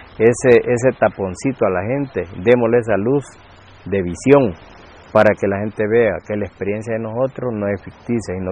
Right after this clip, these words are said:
que ha sido real, y que la gente conozca la experiencia de cada uno de nosotros, porque así como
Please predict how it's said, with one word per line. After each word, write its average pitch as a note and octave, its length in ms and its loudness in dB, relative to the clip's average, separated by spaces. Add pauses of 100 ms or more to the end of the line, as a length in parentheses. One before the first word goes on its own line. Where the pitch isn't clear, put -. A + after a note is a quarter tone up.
que - 80 -4
ha F#2 80 -6
sido F#2+ 200 -2
real, F2 360 -2 (360)
y A2 120 2
que A2+ 60 8
la G2+ 100 6
gente A#2+ 220 4
conozca G#2+ 580 4 (680)
la G2+ 100 0
experiencia A2 540 0
de G#2 100 2
cada F2+ 220 0
uno F#2 180 -4
de E2+ 60 -8
nosotros, E2 340 -10 (300)
porque G2+ 180 2
así G#2+ 140 2
como D3+ 180 6